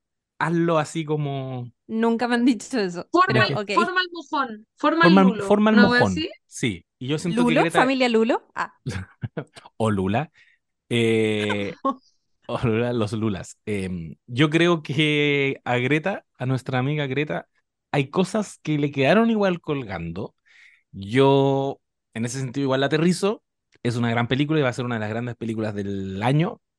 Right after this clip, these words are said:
Speaker 1: pero
Speaker 2: A
Speaker 1: a
Speaker 2: Greta
Speaker 1: mí
Speaker 2: Gerwig y Noah Baumbach. Repartamos responsabilidad.
Speaker 1: Ah, de hecho, ¿sabéis que hablemos de Noah?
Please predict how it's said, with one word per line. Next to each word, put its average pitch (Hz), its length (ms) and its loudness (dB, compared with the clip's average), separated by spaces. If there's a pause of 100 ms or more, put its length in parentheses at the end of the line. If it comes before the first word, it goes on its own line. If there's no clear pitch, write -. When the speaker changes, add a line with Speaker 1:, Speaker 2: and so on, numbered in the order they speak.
Speaker 1:
pero 143 420 4
Speaker 2:
A 214 80 2
Speaker 1:
a - 20 2
Speaker 2:
Greta 123 240 4
Speaker 1:
mí - 60 4
Speaker 2:
Gerwig - 460 2
y 208 160 0
Noah 208 240 6
Baumbach. 185 380 0 (320)
Repartamos 190 540 -2
responsabilidad. 214 680 -6
Speaker 1:
Ah, 143 300 2
de 120 100 -2
hecho, 147 260 -4
¿sabéis 131 220 -8
que 160 100 -2
hablemos 147 300 2
de 139 100 4
Noah? 113 300 0